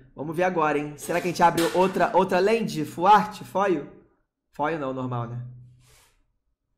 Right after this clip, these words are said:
É da Sarah. Sarah Finnegan. É rara. É rara.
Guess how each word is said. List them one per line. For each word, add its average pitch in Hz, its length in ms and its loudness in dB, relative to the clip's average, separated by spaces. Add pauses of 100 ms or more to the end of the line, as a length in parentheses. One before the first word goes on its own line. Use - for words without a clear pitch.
(1120)
É 135 100 -10
da 151 120 -2
Sarah. 156 580 6
Sarah 226 300 2
Finnegan. 151 760 -2 (1600)
É 151 100 -2
rara. 175 760 6 (540)
É 170 100 -2
rara. 185 640 4